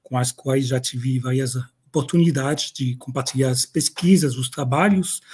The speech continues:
e mais uma, uma, uma vez o, o, parabenizar a, a Sueli para organizar esse, essa mesa redonda sobre a circulação dos escritos entre, entre Brasil e, e Portugal. Então, gostaria de falar,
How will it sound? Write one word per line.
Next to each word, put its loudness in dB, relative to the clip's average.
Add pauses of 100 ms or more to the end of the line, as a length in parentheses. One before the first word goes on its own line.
(360)
e 4
mais 6
uma, 6
uma, 4
uma 2
vez 0
o, -6 (340)
o, -14 (520)
parabenizar 4
a, -6
a -2
Sueli 0
para -4
organizar 0
esse, -4 (380)
essa 6
mesa 8
redonda 4
sobre -4
a -4
circulação -4
dos -2
escritos -8
entre, -14 (680)
entre 0
Brasil 4
e, 0
e 2
Portugal. -4 (1000)
Então, 4
gostaria 2
de 4
falar, 4